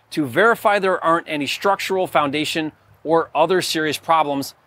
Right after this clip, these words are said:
not already disclosed by the flipper. In addition to investigating the borrower's past experience and the merits of the deal, also look closely at the borrower's ability to service and repay the loan. Your return on investment is meaningless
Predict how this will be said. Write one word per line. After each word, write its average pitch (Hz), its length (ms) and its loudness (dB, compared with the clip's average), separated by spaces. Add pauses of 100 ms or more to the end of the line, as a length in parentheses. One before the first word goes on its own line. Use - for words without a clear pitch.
(120)
not 151 340 0
already 147 320 0
disclosed 143 600 -2
by 131 120 0
the 127 100 -4
flipper. 127 440 -2 (220)
In 202 100 -4
addition 294 440 -2
to 294 140 0
investigating 202 720 -2
the 160 60 -2
borrower's 175 520 2
past - 400 -4
experience 214 560 -4
and 156 140 -6
the 139 60 -2
merits 165 380 0
of 131 160 -2
the 123 80 -8
deal, 175 460 0 (380)
also 226 320 2
look 330 160 0
closely 214 460 -2
at 185 120 -4
the 214 80 -2
borrower's 165 500 2
ability 180 500 -2
to - 180 -4
service 180 640 -4 (220)
and 160 220 -2
repay 143 360 -2
the 127 100 -2
loan. 127 500 2 (380)
Your 151 140 0
return 214 320 2
on 202 120 2
investment 202 500 0
is 156 180 -6
meaningless 202 680 -2